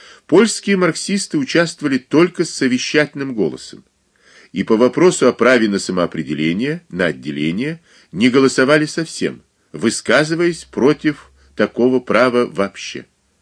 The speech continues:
Разумеется, они имели полное право поступать так и агитировать по-прежнему в Польше против её отделения.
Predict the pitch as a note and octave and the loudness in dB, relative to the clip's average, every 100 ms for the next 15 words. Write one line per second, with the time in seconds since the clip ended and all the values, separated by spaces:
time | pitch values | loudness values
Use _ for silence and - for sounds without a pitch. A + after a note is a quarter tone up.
0 | _ _ _ _ - - - - B2+ C3+ | _ _ _ _ -20 -20 -10 0 2 4
1 | D#3 F3+ A#3 G#3 - D#3+ C#3 E3+ F3 D3 | 4 4 4 2 2 2 2 0 0 -2
2 | C3+ D#3+ F3+ E3+ - A2+ A#2 C#3+ D3 D3 | 2 2 2 0 2 2 2 0 0 2
3 | D#3 D#3 D#3 A2 - A2 - F2 - _ | 2 2 -2 -4 -6 -6 -2 -2 -2 _
4 | G2+ D3+ - - _ - - G#2 F3 C#3+ | 2 2 -2 -20 _ -20 -6 2 2 4
5 | A#2+ - F#2+ G2 G#2 A#2 - A2+ A#2+ C#3 | 0 -2 0 0 0 -2 -4 -4 0 0
6 | B2 C3 C3 B2 - - F2+ E2+ - A#2+ | 0 -2 -4 -6 -10 -4 -2 -2 -4 -4
7 | C#3 - - A#2 F#3+ F3+ G2+ F2 D#2+ D2+ | -4 -6 -2 4 4 2 -8 -6 -4 -4
8 | C2 D2 C2 A#1+ A#1 | -6 -10 -10 -14 -18